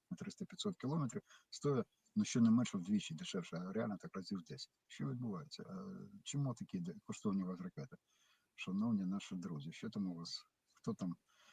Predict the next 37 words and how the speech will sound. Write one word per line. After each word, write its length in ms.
куди 200
там 160
фінансові 460
потоки 400
<laughs> 360
туди 200
ходять? 340
Бо 200
у 40
нас 180
дуже 240
люблять 220
розмовляти 460
про 100
корупцію 640
в 60
нашій 280
країні. 420
Е, 300
вона 280
є, 180
на 140
жаль, 300
і 80
ми, 200
я 100
впевнений, 400
після 220
закінчення 460
війни 180
ми 260
будемо, 380
ну, 280
повністю 380
викорінити 400
неможливо, 480
але 200